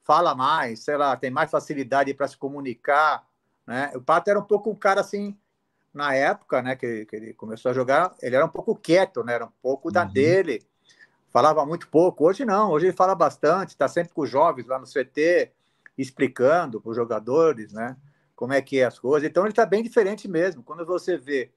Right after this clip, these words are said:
Speaker 1: ele falar, como, como você falou na, na, nas entrevistas, se percebe que ele tá muito diferente, tá
Speaker 2: Uhum.
Speaker 1: mais, tá mais concentrado, tá mais, é, sabe
Speaker 2: Uhum.
Speaker 1: mais as coisas, né, de tudo, né, não só de futebol, né?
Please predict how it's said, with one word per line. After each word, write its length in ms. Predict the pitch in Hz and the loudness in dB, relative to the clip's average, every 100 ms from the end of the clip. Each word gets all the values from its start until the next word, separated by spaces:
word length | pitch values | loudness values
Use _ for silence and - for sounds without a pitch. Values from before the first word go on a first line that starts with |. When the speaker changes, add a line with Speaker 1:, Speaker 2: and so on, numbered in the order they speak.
| _ _ _ - | _ _ _ -10
Speaker 1:
ele 140 | 127 | -8
falar, 360 | 131 135 123 123 | -4 0 0 0
como, 420 | 123 120 113 113 - | -4 -12 -12 -16 -18
como 200 | - 117 | -14 -12
você 260 | 110 113 120 | -12 -12 -10
falou 280 | 120 113 110 | -8 -8 -8
na, 280 | 113 107 | -8 -10
na, 260 | 104 107 107 - | -12 -16 -18 -14
nas 160 | 120 | -12
entrevistas, 680 | 127 123 110 147 190 - - _ _ _ _ _ | -6 -6 -4 -6 -8 -10 -16 _ _ _ _ _
se 140 | 143 | -2
percebe 520 | 127 147 - 202 208 | 2 2 4 2 2
que 100 | 185 | -2
ele 80 | 139 | 0
tá 120 | 135 | 2
muito 200 | 127 127 | 0 -4
diferente, 480 | 120 113 120 104 101 | -8 -6 -6 -6 -6
tá 100 | 120 | -4
Speaker 2:
Uhum. 80 | 120 | -2
Speaker 1:
mais, 540 | 143 190 202 - - _ _ _ | 0 2 0 -2 -20 _ _ _
tá 80 | - | -8
mais 180 | 139 170 | -2 0
concentrado, 800 | - 196 - 180 156 151 190 143 | 0 -2 0 0 2 2 2 -2
tá 180 | 123 120 | -4 -6
mais, 580 | 120 147 175 165 - - _ _ _ _ _ _ - | -2 -2 -2 -4 -12 -20 _ _ _ _ _ _ -14
é, 140 | 120 | -12
sabe 300 | - 151 156 | 0 0 0
Speaker 2:
Uhum. 60 | 151 | 2
Speaker 1:
mais 200 | 175 165 | 2 2
as 160 | 127 | -2
coisas, 480 | - 151 185 156 110 | 0 4 4 2 -4
né, 160 | 110 135 | -6 -6
de 120 | 135 | -6
tudo, 420 | 127 190 233 110 | -4 -2 -2 -4
né, 140 | 110 117 | -6 -6
não 200 | 123 156 | -6 -6
só 220 | - 165 | 0 0
de 140 | 156 | -2
futebol, 480 | - 131 113 131 131 | -2 -2 0 0 0
né? 120 | 113 | -6